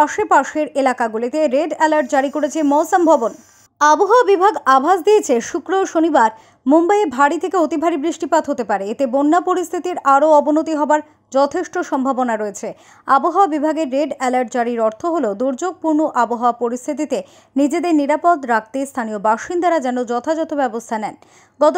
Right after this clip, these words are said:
সোমবার থেকে বন্যার কারণে মুম্বাইয়ে জনজীবন স্তব্ধ হয়ে পড়েছে। বিভিন্ন জায়গায় কোমর সমান জল জমেছে। মুম্বাইয়ে বছরে এই সময় মৌসুমী বৃষ্টি একটি সাধারণ ঘটনা,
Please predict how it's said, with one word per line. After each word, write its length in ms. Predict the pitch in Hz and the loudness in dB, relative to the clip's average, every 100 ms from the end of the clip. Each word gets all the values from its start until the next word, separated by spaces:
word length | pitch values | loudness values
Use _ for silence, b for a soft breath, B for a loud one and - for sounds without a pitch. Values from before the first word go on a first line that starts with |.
| 359 | -2
সোমবার 280 | 359 339 359 349 | -2 2 2 0
থেকে 140 | 349 | -4
বন্যার 340 | 285 285 285 285 | 0 2 2 2
কারণে 260 | 277 269 294 | 0 2 2
মুম্বাইয়ে 440 | 269 254 262 262 247 | 2 0 0 -2 -2
জনজীবন 440 | 262 302 311 330 320 | -2 -2 -2 -4 -2
স্তব্ধ 280 | 311 247 311 285 | -2 -2 -4 -2
হয়ে 140 | 247 214 | -2 -4
পড়েছে। 320 | 202 196 214 - b b - | -10 -10 -12 -14 b b -4
বিভিন্ন 300 | 311 359 392 302 | -2 -2 -2 0
জায়গায় 300 | 294 277 311 302 | 0 2 0 0
কোমর 240 | 269 294 - | 0 0 -2
সমান 220 | 294 302 | -2 -2
জল 200 | 247 214 214 | 0 -2 -4
জমেছে। 320 | 214 214 302 | -8 -8 -4
মুম্বাইয়ে 400 | 277 233 226 240 208 | -2 -2 -4 -4 -4
বছরে 400 | 214 220 320 339 - | -6 -6 -8 -8 -8
এই 160 | 269 277 - | -8 -8 -4
সময় 240 | 277 190 b b b | -4 -4 b b b
মৌসুমী 400 | 254 294 - 370 | -2 0 -2 -8
বৃষ্টি 340 | 294 254 - 311 | -8 -8 -8 -8
একটি 200 | 277 311 330 - | -8 -8 -8 -2
সাধারণ 420 | 247 233 330 370 | -2 -2 -4 -4
ঘটনা, 380 | 294 233 196 | -4 -4 -4